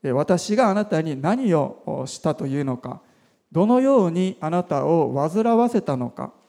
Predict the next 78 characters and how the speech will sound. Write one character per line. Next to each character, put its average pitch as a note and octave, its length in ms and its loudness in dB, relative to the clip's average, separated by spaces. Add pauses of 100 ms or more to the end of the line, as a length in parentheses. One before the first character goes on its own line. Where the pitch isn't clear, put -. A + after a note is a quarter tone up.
(440)
そ A#3 160 -4
の A#3+ 80 2
よ B3 120 4
う F3 40 2
に、 B2+ 160 -4 (140)
え、 - 200 -12 (100)
言 C3+ 80 -8
い C3 60 -6
ま B2 140 -8
し - 80 -14
た。 - 180 -12 (1120)
え、 E3+ 120 -2
イ F3 60 0
ス A3+ 120 -4
ラ B3 100 4
エ B3 40 2
ル G#3+ 60 2
の F#3 120 0 (140)
民 E3+ 140 -2
は E3+ 360 0 (160)
神 A#3+ 200 -2
様 F3+ 220 0
に D#3 100 -6
対 D#3 260 0
し - 80 -10
て F3 300 0
不 D#3 180 -2
従 G#3 220 4
順 C3+ 380 0
だ C3+ 100 -2
っ C3 120 -8
た C#3 180 -2
ん B2+ 60 -6
で B2 100 -6
す。 - 180 -20 (500)
そ - 200 0
れ A3 80 6
は A3 120 6
で F#3 100 4
す - 100 -8
ね、 E3 100 -2
あ D#3+ 100 0
た G#3 140 -2
か E3+ 140 0
も C#3+ 260 -6 (360)
何 F#3 160 -2
か F3+ 120 -2
神 A3 220 -2
様 F3+ 260 0
が F3 200 4
イ D#3+ 80 0
ス E3 140 -6
ラ G3+ 100 4
エ G3+ 40 4
ル F#3 60 -2
の E3+ 100 -4
た F3 160 0
め E3 100 -2
に D3 320 -8
こ D3+ 400 -2
う - 20 2
悪 G#3 160 4
い F3+ 80 2
こ D#3 120 0
と C#3+ 140 0
を C3+ 40 0
し - 80 -10
て、 - 380 -4 (140)
え、 D#3+ 120 -10
神 G#3 200 -2
様 F#3 240 -2
が F3+ 200 4
煩 G3+ 320 2
わ A#3 180 4
せ G#3 140 0
た F3+ 140 0
か A#3 200 -2
ら、 F3 300 0